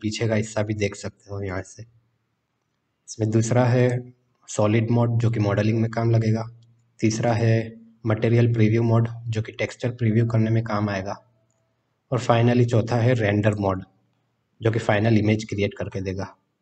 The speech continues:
यहाँ पर आपको एक टूल बॉक्स दिखेगा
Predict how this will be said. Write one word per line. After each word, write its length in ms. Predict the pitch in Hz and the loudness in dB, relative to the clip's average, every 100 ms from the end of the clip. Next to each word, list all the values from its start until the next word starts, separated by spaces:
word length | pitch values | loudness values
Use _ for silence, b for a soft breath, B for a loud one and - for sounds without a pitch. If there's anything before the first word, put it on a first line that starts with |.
| _ _ _ _ _ _ _ _ _ _ _ _ _ _ _ _ _ _ _ _ _ _ _ _ _ _ _ _ _ _ _ _ _ | _ _ _ _ _ _ _ _ _ _ _ _ _ _ _ _ _ _ _ _ _ _ _ _ _ _ _ _ _ _ _ _ _
यहाँ 160 | 127 139 | 0 2
पर 140 | 143 | 4
आपको 240 | 139 135 139 | 2 2 -2
एक 160 | 135 135 | -2 2
टूल 220 | 123 123 | 4 4
बॉक्स 260 | 123 117 123 | 0 -2 -4
दिखेगा 340 | 120 123 127 | -2 -2 -2